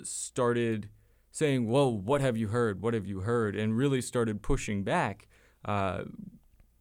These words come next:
Kevin Spears was, uh, you know, to his credit, it seemed like he wasn't trying to call somebody out directly at that meeting. And he was like, "Well, I just heard there's a council member," and, uh, Rivenbark continued to push him, and he finally said, "Fine, you know what, Charlie? I heard that you're going to be,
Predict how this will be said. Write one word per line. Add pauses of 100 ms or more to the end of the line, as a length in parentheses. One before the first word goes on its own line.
(440)
Kevin
Spears
was, (100)
uh, (420)
you
know,
to
his
credit,
it
seemed
like
he
wasn't
trying
to
call
somebody
out (400)
directly
at
that
meeting.
And
he
was
like, (340)
"Well,
I
just
heard
there's
a
council
member,"
and, (360)
uh, (360)
Rivenbark
continued
to
push
him,
and
he
finally
said,
"Fine,
you
know
what,
Charlie?
I
heard
that
you're
going
to
be,